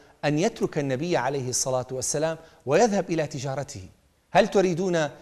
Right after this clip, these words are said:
دليلاً قاطعاً على ذلك؟ انظروا كم عدد الأحاديث التي رواها سيدنا أبو بكر والأحاديث التي رواها أبو هريرة، كم هي عدد الأحاديث التي رواها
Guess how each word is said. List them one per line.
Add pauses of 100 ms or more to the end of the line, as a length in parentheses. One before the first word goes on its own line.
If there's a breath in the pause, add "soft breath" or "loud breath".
(160 loud breath)
دليلاً
قاطعاً
على
ذلك؟ (480 soft breath)
انظروا (300 loud breath)
كم
عدد
الأحاديث (220)
التي
رواها
سيدنا
أبو
بكر (420 soft breath)
والأحاديث
التي
رواها
أبو
هريرة، (600 soft breath)
كم
هي
عدد
الأحاديث
التي
رواها